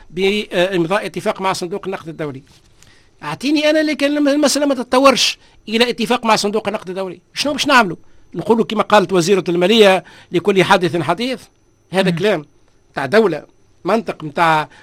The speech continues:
Speaker 1: رجل دولة اللي من المفروض وقت يعد مي-، مي-، موازنة الدولة يعد كل السيرا-، السيناريوهات الممكنة. إذا كان ما توافقناش مع صندوق النقد الدولي، هاو لو plan بي اللي باش نعملوه،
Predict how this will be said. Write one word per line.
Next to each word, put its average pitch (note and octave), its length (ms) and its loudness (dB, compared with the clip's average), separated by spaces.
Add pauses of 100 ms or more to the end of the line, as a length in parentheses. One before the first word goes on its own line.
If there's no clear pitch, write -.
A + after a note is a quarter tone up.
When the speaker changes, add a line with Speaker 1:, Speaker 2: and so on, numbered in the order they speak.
(140)
Speaker 1:
رجل E3 480 0
دولة A#3 340 2
اللي D#3 380 -2
من D#3+ 180 -2
المفروض G3 680 2
وقت F3+ 200 -8
يعد E3+ 340 0
مي-، E3+ 180 0
مي-، F3 180 0
موازنة F3+ 400 0
الدولة G#3 460 0 (360)
يعد F#3 400 2
كل E4 220 2
السيرا-، C4+ 280 0
السيناريوهات C4 680 2
الممكنة. B3 500 0 (200)
إذا F#3+ 140 -2
كان A3 220 -4
ما A3+ 140 -2
توافقناش G#3+ 680 -4 (320)
مع G3+ 160 2
صندوق G3+ 340 -2
النقد G3+ 240 -8
الدولي، A#3+ 460 2
هاو A#3+ 260 6
لو A#3 100 4
plan B3 280 2
بي C4 180 -2
اللي C4+ 120 -4
باش - 140 -8
نعملوه، B3 460 -2